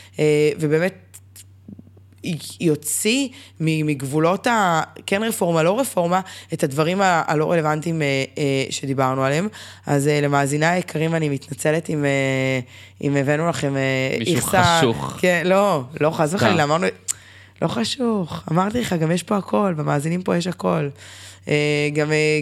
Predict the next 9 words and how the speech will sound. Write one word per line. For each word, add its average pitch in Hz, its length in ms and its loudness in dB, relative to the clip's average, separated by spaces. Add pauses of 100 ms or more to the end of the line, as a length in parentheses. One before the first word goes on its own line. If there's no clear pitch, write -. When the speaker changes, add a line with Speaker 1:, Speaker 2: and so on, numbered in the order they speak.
Speaker 1:
כשהעליתי 165 840 0
תמונה 151 260 0
שלי 175 160 -4
מהמחאה, 147 460 0
אז, 147 120 0
אה, 139 260 0 (420)
ירדו 143 260 2
כל 156 140 0
מיני 151 140 0